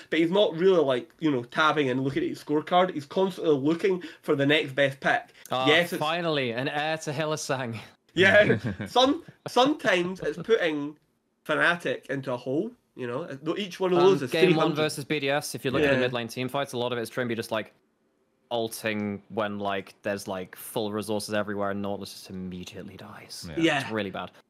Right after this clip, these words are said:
Speaker 1: So, th-, that's okay. The second of,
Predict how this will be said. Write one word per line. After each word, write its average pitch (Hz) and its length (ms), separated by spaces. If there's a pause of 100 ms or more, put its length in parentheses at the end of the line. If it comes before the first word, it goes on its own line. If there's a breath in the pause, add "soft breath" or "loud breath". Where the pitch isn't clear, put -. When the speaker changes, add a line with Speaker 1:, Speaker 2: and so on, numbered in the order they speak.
(280)
Speaker 1:
So, 185 460 (840)
th-, - 140
that's 190 240
okay. 143 220 (140)
The 147 140
second 240 480
of, - 140